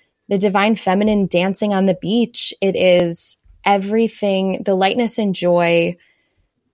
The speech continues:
that sex and your sexual identity brings you,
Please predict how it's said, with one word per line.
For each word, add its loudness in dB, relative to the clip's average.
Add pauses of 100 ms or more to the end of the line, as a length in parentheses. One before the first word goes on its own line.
(120)
that -2 (840)
sex -4
and 0
your 0
sexual -2
identity 0
brings -2
you, -2